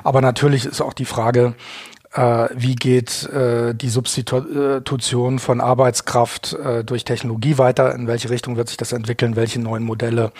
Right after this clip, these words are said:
können da entstehen, äh, die verhindern, dass auch die Gesellschaft,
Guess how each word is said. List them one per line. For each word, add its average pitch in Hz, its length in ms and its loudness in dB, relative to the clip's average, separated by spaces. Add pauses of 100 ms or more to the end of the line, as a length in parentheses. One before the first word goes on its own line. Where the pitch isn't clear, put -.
(440)
können 123 200 4
da 117 120 6
entstehen, 117 640 0
äh, 117 580 -2
die 123 360 -6
verhindern, 120 440 0
dass - 400 -4
auch 117 160 -6
die - 100 -8
Gesellschaft, 113 640 -2